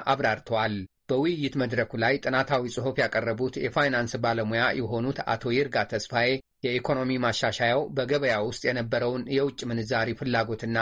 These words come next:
አቅርቦት አለመጣጣም እንዲስተካከል ያደርጋል፣ በገበያው ውስጥ ግልጽነት በመፍጠር በጥርጣሬና በግምት ላይ የተመሰረቱ ኢኮኖሚያዊ ውሳኔዎችን ያስቀራል፣ በዚህም አዎንታዊ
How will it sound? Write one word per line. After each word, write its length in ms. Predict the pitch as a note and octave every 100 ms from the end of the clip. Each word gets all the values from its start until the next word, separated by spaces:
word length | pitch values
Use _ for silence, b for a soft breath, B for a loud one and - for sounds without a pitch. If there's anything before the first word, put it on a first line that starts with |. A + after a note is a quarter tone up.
| A2+
አቅርቦት 460 | B2 B2 A#2 A2
አለመጣጣም 800 | - B2+ A#2+ A2 B2+ B2 A#2 C3 - -
እንዲስተካከል 800 | D3+ C#3 - B2 A#2 A2 - A2+
ያደርጋል፣ 560 | A#2+ A2+ A#2 A2+ C3 B2+ - _
በገበያው 480 | - C3+ D3+ C3 A#2
ውስጥ 240 | A2+ C3+ -
ግልጽነት 500 | A#2 A#2+ C#3 B2 A#2+
በመፍጠር 520 | C3+ A#2+ A#2 - C#3+ C#3 C#3+
በጥርጣሬና 800 | C#3+ E3+ D3+ - A#2 A2+ A#2 A#2+ A2
በግምት 440 | C3 C3 B2+ B2
ላይ 160 | B2+ A#2+
የተመሰረቱ 640 | C3 D3 C3 C3 A2 A2 B2+ A#2+ -
ኢኮኖሚያዊ 600 | C3+ D3+ C3+ B2+ A2+ A2+
ውሳኔዎችን 720 | A#2 - A#2 A2 A2+ - B2+
ያስቀራል፣ 540 | A2 - A#2+ A#2 C3+ B2 - _
በዚህም 440 | C#3+ C3+ C3 C#3 C3
አዎንታዊ 460 | C#3+ C#3+ D3 D3 A#2